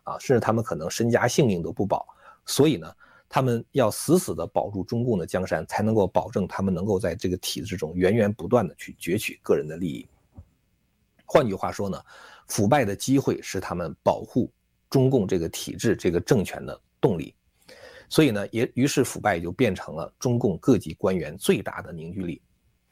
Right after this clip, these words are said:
但是在另外一方面的话呢，我们知道腐败又是一种消解中共的力量啊，至少比如说腐败会引发民怨啊，腐败会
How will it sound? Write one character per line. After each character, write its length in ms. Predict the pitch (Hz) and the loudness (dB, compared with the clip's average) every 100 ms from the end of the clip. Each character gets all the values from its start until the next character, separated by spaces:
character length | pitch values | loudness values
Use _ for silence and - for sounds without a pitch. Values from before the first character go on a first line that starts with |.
| _ - - - | _ -20 -16 2
但 120 | 165 | 4
是 40 | 160 | 4
在 100 | 160 | 4
另 140 | 175 | 4
外 100 | 151 | 2
一 80 | 113 | 2
方 140 | 113 | -2
面 140 | 117 87 | -2 -4
的 80 | |
话 180 | 82 87 | -4 -6
呢， 120 | 76 | -4
我 100 | 85 | -4
们 100 | 85 | -4
知 100 | 98 | 0
道 120 | 107 92 | 2 2
腐 240 | - - | 0 -2
败 200 | 127 110 | 2 2
又 160 | 101 92 | 2 -2
是 160 | 98 | -4
一 40 | 95 | -6
种 120 | - | -6
消 280 | - 123 117 | 0 2 2
解 200 | 117 - | 0 -10
中 200 | - 113 | -4 -2
共 180 | 120 107 | 0 0
的 140 | - - | -4 -8
力 180 | 113 98 | -2 0
量 140 | 80 - _ | 0 -4 _
啊， 160 | - - - | -16 -14 0
至 120 | 170 | 4
少 160 | 120 123 | 4 2
比 100 | - | -2
如 80 | |
说 140 | - 98 | -6 -8
腐 160 | - | -4
败 160 | 104 98 | 0 0
会 180 | - 95 | 0 -4
引 160 | 82 - | -4 -4
发 160 | 92 | -2
民 180 | 92 71 | -2 -2
怨 220 | 104 101 - | -2 -2 -4
啊， 140 | - | -12
腐 160 | - 90 | -8 2
败 180 | 113 107 | 2 2
会 240 | 104 | 0